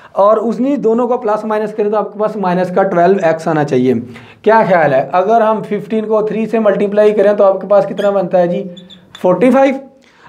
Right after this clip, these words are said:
अगर मैं इन दोनों को ऐड करूं तो वो कितना बनता है आपके पास, एटीन। यहाँ पर तो हमें माइनस ट्वेल्व चाहिए,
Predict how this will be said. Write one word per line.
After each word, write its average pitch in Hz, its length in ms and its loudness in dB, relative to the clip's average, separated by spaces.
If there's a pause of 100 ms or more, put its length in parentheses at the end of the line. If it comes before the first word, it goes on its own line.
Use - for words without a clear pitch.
(100)
अगर 214 220 0
मैं 254 120 -2
इन 254 80 -2
दोनों 240 220 -2
को 254 300 0 (100)
ऐड 214 320 2
करूं 233 220 -2
तो 226 100 -4
वो 226 100 -4
कितना 226 260 -6
बनता 214 200 -6
है 220 80 -4
आपके 208 220 -6
पास, 220 200 0 (120)
एटीन। 170 420 0 (560)
यहाँ 147 200 -2
पर 185 140 4
तो 196 80 -2
हमें 208 140 0
माइनस 196 360 0
ट्वेल्व 220 200 4
चाहिए, 214 300 -2